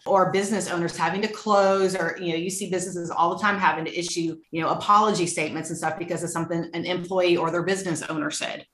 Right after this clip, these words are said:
I say when it comes to the fine line between business and personal,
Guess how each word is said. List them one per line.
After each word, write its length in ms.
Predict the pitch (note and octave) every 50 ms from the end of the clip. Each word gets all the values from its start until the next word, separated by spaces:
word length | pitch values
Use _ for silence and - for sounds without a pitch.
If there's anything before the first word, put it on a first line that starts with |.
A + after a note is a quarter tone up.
| -
I 140 | F3 F3+ F#3
say 140 | - - G3
when 120 | F3+ F3 E3
it 120 | - -
comes 300 | - G3 F#3 F#3 F#3 -
to 100 | - F#3
the 80 | E3 E3+
fine 280 | - G3 F#3+ F#3 F#3
line 180 | F#3 F3+ F3+ F3
between 200 | F3 F3 E3+ E3+
business 320 | F3 F3+ F3 E3+ E3+ E3 -
and 160 | D#3+ D#3 -
personal, 520 | G3+ F#3+ F3+ F3 - E3 D#3+ E3 E3 -